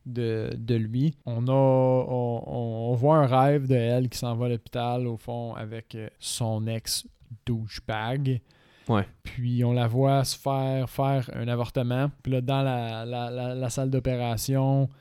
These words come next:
Speaker 1: euh, ils, ben, ils font ce qu'ils vont faire, là. Ils vont chercher le, le petit bébé. Puis là, à un moment donné, il dit, « Wait, there's more. » Tu sais, il y en a encore. Puis là, il, il, il, il va chercher ce qui reste, puis il sort une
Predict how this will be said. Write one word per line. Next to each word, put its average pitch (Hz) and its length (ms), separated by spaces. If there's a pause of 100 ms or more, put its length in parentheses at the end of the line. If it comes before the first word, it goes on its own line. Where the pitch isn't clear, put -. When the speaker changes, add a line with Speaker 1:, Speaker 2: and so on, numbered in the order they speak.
Speaker 1:
euh, 113 440
ils, 117 420
ben, 104 160
ils 101 120
font 104 200
ce - 80
qu'ils 110 120
vont 104 120
faire, 101 300
là. 117 80
Ils 113 180
vont 104 140
chercher 110 480
le, 101 220 (280)
le 117 120
petit 107 200
bébé. 110 380
Puis 113 120
là, 110 120
à - 20
un 107 40
moment 101 180
donné, 107 240 (640)
il 113 120
dit, « 104 360
Wait, 156 380 (220)
there's 135 320
more. » 147 340
Tu 139 80
sais, 151 80
il - 20
y 139 60
en 131 100
a 131 60
encore. 139 580
Puis 139 120
là, 139 100
il, 131 340
il, 135 220 (260)
il, 135 100 (520)
il 127 120
va 127 180
chercher - 540
ce 135 120
qui 127 180
reste, 135 400
puis 120 120
il 110 60
sort 117 300
une 113 180